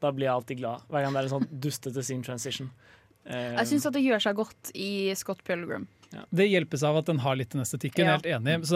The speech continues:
Speaker 3: det, det er som sagt, det har egentlig mest å gjøre med hvordan jeg
Speaker 1: Hvordan du reagerer på litt gammel C G I.
Speaker 3: Ja, antagelig.
Speaker 1: Ja.
Speaker 3: At jeg er litt snobbete eller et eller annet, vet ikke.
Speaker 1: <laughs> Hvem har, har noen noen gang anklaget deg for å være filmsnobb, Jarand?
Speaker 3: Ja, men,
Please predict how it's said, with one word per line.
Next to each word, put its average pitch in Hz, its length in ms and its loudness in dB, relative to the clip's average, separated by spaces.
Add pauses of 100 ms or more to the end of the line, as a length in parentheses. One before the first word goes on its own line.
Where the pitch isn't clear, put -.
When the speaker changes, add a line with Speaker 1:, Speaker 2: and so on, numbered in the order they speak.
Speaker 3:
det, 170 60 0
det 165 100 6
er 156 60 4
som 151 120 0
sagt, 143 140 0
det 151 120 0
har 139 160 2
egentlig 131 320 -2
mest 131 280 -4
å 123 100 -4
gjøre 117 80 -6
med 117 380 -6 (160)
hvordan 117 340 -6
jeg 113 360 -6 (260)
Speaker 1:
Hvordan 135 320 -2
du 135 60 0
reagerer 131 400 0
på 139 100 -6
litt 131 140 -8
gammel 127 220 -4
C 123 100 -8
G 123 100 -6
I. 147 160 -2 (200)
Speaker 3:
Ja, 208 240 6 (180)
antagelig. 175 400 2
Speaker 1:
Ja. 160 80 -4 (240)
Speaker 3:
At 170 60 -6
jeg - 20 4
er 160 80 2
litt 156 80 -2
snobbete 123 320 -4
eller 117 120 -8
et 113 60 -10
eller 123 120 -6
annet, - 200 -4
vet 277 100 2
ikke. - 680 0 (1120)
Speaker 1:
<laughs> 151 60 -10
Hvem 147 180 -2
har, 170 120 0 (180)
har 170 80 2
noen 143 300 2
noen 143 160 -2
gang 143 260 -4
anklaget 131 220 -6
deg 135 100 -6
for 135 80 -8
å - 20 -4
være 135 160 -2
filmsnobb, 139 460 -8
Jarand? 143 240 -6 (720)
Speaker 3:
Ja, 190 200 6
men, 190 220 0